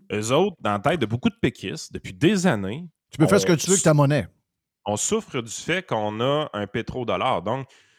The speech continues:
Speaker 1: l'Alberta, quand elle est forte, euh, elle produit beaucoup, puis que le prix du baril est plus élevé, le dollar canadien remonte. Ça nuirait aux exportateurs québécois dans leur
Speaker 2: Mais c'est pas
Speaker 1: tête.
Speaker 2: arrivé cette année, en passant.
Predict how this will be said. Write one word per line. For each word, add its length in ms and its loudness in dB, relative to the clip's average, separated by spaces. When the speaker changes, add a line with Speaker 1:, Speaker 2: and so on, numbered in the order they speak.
Speaker 1:
l'Alberta, 460 -2
quand 240 -6
elle 60 -2
est 40 -2
forte, 540 -8
euh, 220 -12
elle 120 -8
produit 360 -4
beaucoup, 460 -10
puis 120 -18
que 100 -14
le 60 -4
prix 160 -8
du 100 -10
baril 340 -2
est 20 -8
plus 260 -10
élevé, 420 -8
le 120 2
dollar 260 2
canadien 480 -2
remonte. 420 -4
Ça 240 -2
nuirait 760 -2
aux 140 -4
exportateurs 680 0
québécois 460 -4
dans 140 -2
leur 60 -2
Speaker 2:
Mais 100 4
c'est 40 -2
pas 120 4
Speaker 1:
tête. 40 6
Speaker 2:
arrivé 220 4
cette 140 0
année, 200 4
en 60 2
passant. 380 0